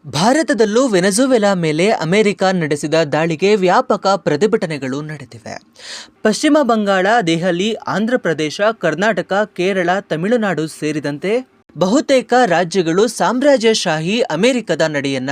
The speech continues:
ಖಂಡಿಸಿವೆ. ಸಿ ಪಿ ಐ ಎಂ, ಸಿ ಪಿ ಐ ಪಕ್ಷದ ಘಟಕಗಳು ಪ್ರತಿಭಟನೆಯನ್ನ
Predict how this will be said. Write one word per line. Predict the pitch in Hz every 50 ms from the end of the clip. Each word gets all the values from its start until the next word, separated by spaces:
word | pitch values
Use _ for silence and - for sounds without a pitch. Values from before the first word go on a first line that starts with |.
| 147
ಖಂಡಿಸಿವೆ. | 151 156 - 185 143 110 107 104 - 104 - - - - _ _ _ - - - - - - -
ಸಿ | - - 254 311
ಪಿ | 320 - 330 330 277 -
ಐ | - 190 196
ಎಂ, | 208 233 254 233
ಸಿ | - - 214 226
ಪಿ | - - 247 226 -
ಐ | 175 165 160
ಪಕ್ಷದ | - 170 - - - 170 165 196 233
ಘಟಕಗಳು | 196 156 165 156 220 226 208 196 147 151 147 160 196 226
ಪ್ರತಿಭಟನೆಯನ್ನ | - - 170 160 240 233 247 - 180 143 143 131 123 117 120